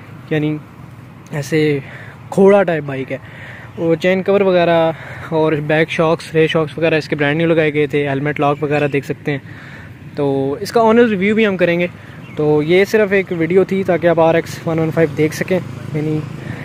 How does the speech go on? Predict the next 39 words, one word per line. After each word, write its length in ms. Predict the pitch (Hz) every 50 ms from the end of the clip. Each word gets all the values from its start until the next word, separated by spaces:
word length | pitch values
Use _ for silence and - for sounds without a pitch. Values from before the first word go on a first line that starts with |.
| - -
brand 300 | 160 151 160 160 165 175
new 120 | 175 170 156
parts 320 | - 151 147 151 - -
में 80 | 160 151
है। 100 | 156 156 - - - - - - - - -
ये 100 | 214 220
one 180 | 214 233 247
of, 140 | 262 254 214
one 220 | 214 226 233 240 240
of 180 | 226 214 185
पाकिस्तान 500 | 185 214 196 214 208 - 214 202 208 226
है, 80 | 226 220 - - - - - - - 175
यानी 200 | 175 175 185 190
इस 140 | 180 - - - - - - - -
brand 360 | - 160 139 180 196 220 247 247
new 120 | 240 233
parts 300 | 196 196 190 185 - -
में 80 | 196 190
ऐसा 220 | 180 160 - 180
आरएक्स 280 | 165 160 165 160 - -
कोई 180 | - 156 147
नहीं 180 | 143 143 143 139
है। 60 | 143 - - - - - - - - - -
और 60 | 170
माशाल्लाह 360 | 175 185 185 - 214 208 208
क्या 220 | 196 - 214 208 214
pickup, 340 | - - 190 - 214 208 202 - - - -
क्या 220 | 196 202 202 202
इसका 220 | 196 - - 202
टॉर्क 380 | 185 143 - 190 190 202 202 185
है, 100 | 196 185 - - - - - - - - - - - - -
जो 140 | - 165 165
कि 440 | 143 - 175 170 165 165 165 165 156 - - - - - - - - 185
मेरे 140 | 196 214
ख्याल 140 | 208 220 214
से 80 | 202 208
unbeatable 500 | 208 202 196 185 185 180 202 196 214 214
ही 100 | 208 185
है। 120 | 175 185